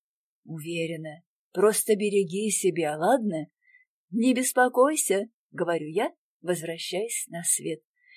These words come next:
"Если кто-то попытается сделать что-то нехорошее, я одолею его числом". Эту старую шутку я услышала по телевизору на одном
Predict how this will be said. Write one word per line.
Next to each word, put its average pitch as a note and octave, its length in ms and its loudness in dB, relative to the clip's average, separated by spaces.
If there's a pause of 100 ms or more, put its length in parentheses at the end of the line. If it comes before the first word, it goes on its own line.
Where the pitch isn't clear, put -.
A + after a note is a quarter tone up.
(160)
"Если A#3 380 0
кто-то A#3+ 440 4
попытается G#3+ 800 4
сделать G#3+ 420 4
что-то G3 400 0
нехорошее, F#3+ 920 2 (520)
я G3+ 480 6
одолею A#3 720 4
его C4 380 0
числом". C4 760 0 (1000)
Эту F#3 220 -10
старую F3+ 400 -4
шутку B3+ 440 -6
я F3 180 0
услышала F3+ 540 -2
по E3 140 -8
телевизору F#3 800 -2
на E3+ 180 2
одном G#3 340 -2